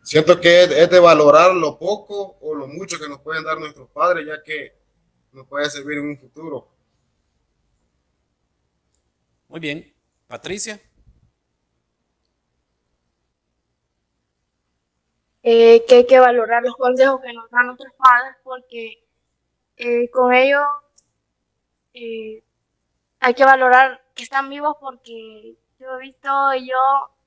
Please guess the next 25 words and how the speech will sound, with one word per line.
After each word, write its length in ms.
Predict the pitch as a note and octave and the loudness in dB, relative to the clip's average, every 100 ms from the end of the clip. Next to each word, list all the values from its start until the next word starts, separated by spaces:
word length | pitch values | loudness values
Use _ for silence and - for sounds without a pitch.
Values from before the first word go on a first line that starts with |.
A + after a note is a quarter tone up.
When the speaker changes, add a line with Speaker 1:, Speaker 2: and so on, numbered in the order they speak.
| _ | _
Speaker 3:
no 160 | C4 | -20
sé, 240 | B3+ B3 B3 | -16 -12 -6
yo 140 | B3 C4 C4 - | -2 0 -2 -2
antes 340 | B3 B3+ C4+ | 0 0 -6
con 120 | C4+ B3 | -16 -14
mi 80 | |
abuelo, 560 | A3+ A3+ A#3 B3+ C4+ - _ _ _ | -8 -8 -8 -10 -14 -16 _ _ _
no 140 | A#3 B3 | -20 -12
sé, 240 | B3+ C4+ | -6 -6
yo 80 | C4+ | -4
no 140 | C#4+ | -4
le 80 | C#4+ | -6
hacía 240 | D4 B3+ A#3+ | -8 -8 -4
caso, 440 | - G#3+ B3 A#3+ | -2 -2 -2 -6
y 100 | A#3 | -4
ahora 260 | A#3 A#3 B3 B3 _ | -4 -4 -6 -12 _
que, 80 | _ _ _ _ _ _ - | _ _ _ _ _ _ -10
que 120 | C4+ | -6
él 80 | C#4+ | -6
no 60 | |
está, 300 | C#4 - C#4 D4 - _ | -6 0 2 2 -2 _
no 160 | - C#4 | -18 -14
sé, 140 | C4+ | -10
lo 100 | B3+ | -8
extraño, 640 | B3 - B3+ C4 B3+ B3 | -10 -6 -2 -2 -4 -14